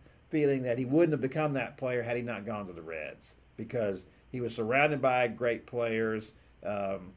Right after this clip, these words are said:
there was a little bit of a question about Joe's attitude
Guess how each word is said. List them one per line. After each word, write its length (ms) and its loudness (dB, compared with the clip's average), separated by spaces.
there 120 2
was 100 0
a 20 -2
little 200 4
bit 100 4
of 80 -2
a 60 0
question 560 0
about 440 0
Joe's 320 -2
attitude 800 -4